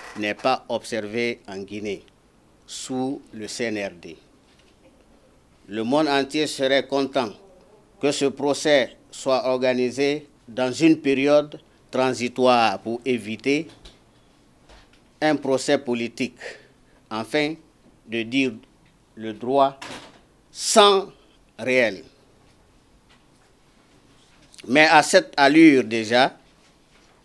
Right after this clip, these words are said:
on comprend qu'il s'agit de faire de lui un trophée de guerre pour faire plaire aux organismes internationaux.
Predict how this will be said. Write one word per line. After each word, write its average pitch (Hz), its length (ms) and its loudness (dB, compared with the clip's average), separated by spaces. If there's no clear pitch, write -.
on 120 160 -4
comprend 160 420 2
qu'il 139 220 -2
s'agit 151 440 2
de 131 140 0
faire 131 640 2
de 117 140 -8
lui 143 380 -2
un 135 160 0
trophée 110 360 -8
de 98 120 -8
guerre 95 480 -6
pour 101 160 -10
faire 127 280 0
plaire 123 480 -2
aux 104 200 -12
organismes 107 800 -6
internationaux. 95 800 -12